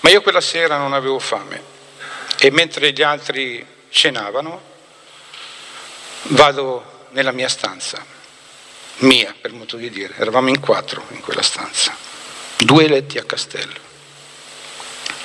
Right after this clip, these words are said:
E comincio, continuo a pensare a Lillino, me lo vedo lì sdraiato,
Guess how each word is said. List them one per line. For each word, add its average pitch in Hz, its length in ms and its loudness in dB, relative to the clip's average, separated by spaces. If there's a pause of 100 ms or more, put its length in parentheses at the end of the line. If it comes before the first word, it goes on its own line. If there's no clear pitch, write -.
(2000)
E 170 560 8
comincio, 180 560 2
continuo 165 580 -4
a 147 60 0
pensare 147 600 0
a 135 40 0
Lillino, 135 600 -8 (200)
me 123 120 -14
lo 151 120 0
vedo 143 300 -6
lì 139 140 -8
sdraiato, 127 920 -8